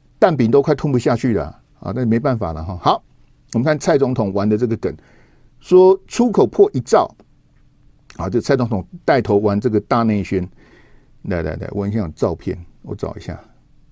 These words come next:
我再来传给阿志，嘿，再请阿志做个图，嘿，这个，这实在是非常的无聊啦。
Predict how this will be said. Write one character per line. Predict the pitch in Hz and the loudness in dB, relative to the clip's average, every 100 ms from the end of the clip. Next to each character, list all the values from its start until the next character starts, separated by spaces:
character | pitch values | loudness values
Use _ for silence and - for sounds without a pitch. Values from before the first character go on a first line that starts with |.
| - | -14
我 | 90 | -8
再 | 95 | -6
来 | 90 | -6
传 | - 92 | -8 -8
给 | 90 | -8
阿 | 82 87 | -8 -12
志， | 95 82 85 | -10 -12 -10
嘿， | 78 - _ _ _ _ _ - _ _ _ _ - | -12 -16 _ _ _ _ _ -20 _ _ _ _ -6
再 | 101 | -6
请 | - 90 | -6 -6
阿 | 95 | -8
志 | 101 95 | -6 -6
做 | 98 90 | -4 -4
个 | 85 | -4
图， | - - - | -8 -14 -10
嘿， | 87 78 - _ _ _ _ _ _ _ | -10 -12 -18 _ _ _ _ _ _ _
这 | - | -14
个， | - 98 - - _ _ _ - | -14 -16 -20 -20 _ _ _ -4
这 | 127 | -2
实 | |
在 | 131 | 0
是 | 127 | 0
非 | 117 120 | 0 0
常 | 110 | 2
的 | 101 | 0
无 | 95 101 | 0 -2
聊 | 87 82 | -2 -4
啦。 | 69 | -12